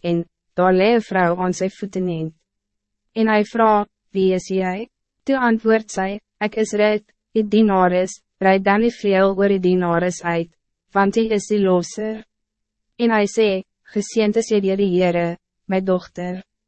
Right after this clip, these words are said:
Jy het jou laaste liefde beter gemaak as die eerste,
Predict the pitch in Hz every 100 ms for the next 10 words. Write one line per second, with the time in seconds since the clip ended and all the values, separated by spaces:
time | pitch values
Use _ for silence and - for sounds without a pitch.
0 | _ _ _ _ - 233 240 247 220 208
1 | 220 - 247 208 - 233 190 185 220 220
2 | 226 180 170 170 170 185 185 190 220 -
3 | - 165 175